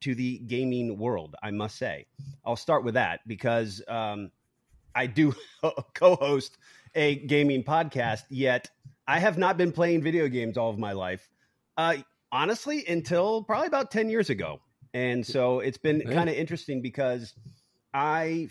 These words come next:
Speaker 1: freaking love this gaming community. Um, I didn't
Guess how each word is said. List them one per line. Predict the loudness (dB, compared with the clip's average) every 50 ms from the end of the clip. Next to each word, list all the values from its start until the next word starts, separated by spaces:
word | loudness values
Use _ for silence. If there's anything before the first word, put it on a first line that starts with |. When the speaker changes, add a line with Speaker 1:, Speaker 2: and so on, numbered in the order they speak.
| -12 -18 -10 -2
Speaker 1:
freaking | 0 0 0 2 0 0 2
love | 2 0 0 0
this | -2 -4 -4 -2
gaming | -2 0 0 0 0 -2
community. | -2 -2 -2 -2 -2 -2 -4 -4 -6 -8 -10 _ _ _ _ _ _ -6
Um, | -4 -2 -2 -2 -2 -4 -6 -8 -6
I | -4 0
didn't | 0 2 0 0